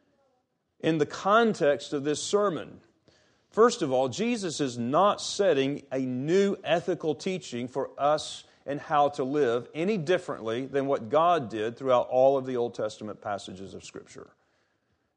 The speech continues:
There's no new ethical teaching or ethical standard here. He's not teaching a new ethic.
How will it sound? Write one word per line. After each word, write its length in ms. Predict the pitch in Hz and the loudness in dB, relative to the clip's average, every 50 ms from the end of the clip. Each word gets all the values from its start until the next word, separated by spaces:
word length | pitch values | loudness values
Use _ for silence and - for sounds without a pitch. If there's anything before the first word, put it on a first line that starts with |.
| _ _ - | _ _ 0
There's 200 | 170 156 110 120 | 0 0 0 0
no 480 | 131 135 143 151 160 170 180 180 180 - | -4 0 2 4 4 6 6 6 4 2
new 320 | 135 135 143 143 143 - | 0 -4 -2 -2 -2 -2
ethical 720 | - 139 147 143 - 156 147 - - 143 139 143 143 - - _ | 0 0 0 0 0 -4 -6 -2 0 2 2 2 0 -4 -18 _
teaching 480 | - - 139 127 127 - - 120 117 113 | -6 -4 -4 -4 -4 -6 -8 -6 -6 -4
or 160 | 107 101 82 | -4 -4 0
ethical 420 | 117 117 117 - 123 113 - 113 107 | 0 0 0 -2 -10 -10 -8 -10 -10
standard 540 | - - - - 120 113 110 101 98 92 | -10 -10 -10 -10 -10 -8 -8 -10 -10 -10
here. 160 | 98 107 98 95 | -10 -10 -10 -10
He's 140 | 95 101 | -8 -6
not 240 | 120 127 127 - - | -6 -6 -6 -8 -12
teaching 400 | - - 160 143 - 156 139 123 | -10 -10 -10 -8 -8 -8 -8 -6
a 40 | 120 | -6
new 220 | 110 110 110 107 - | -6 -6 -8 -8 -8
ethic. 540 | 110 107 101 - - - - _ - _ | -8 -8 -8 -10 -16 -20 -20 _ -20 _